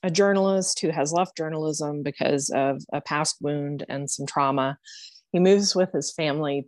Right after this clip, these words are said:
to this small farmhouse at the end of a dirt road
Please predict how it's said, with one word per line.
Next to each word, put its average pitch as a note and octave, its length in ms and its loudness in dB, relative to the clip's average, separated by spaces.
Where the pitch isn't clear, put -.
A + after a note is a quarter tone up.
to D3+ 320 0
this C#3+ 280 -2
small E3 380 -2
farmhouse C#3+ 1000 -6
at C#3 140 -6
the - 100 -4
end D#3 200 2
of D3+ 80 2
a - 20 4
dirt D#3 320 2
road D#3+ 540 6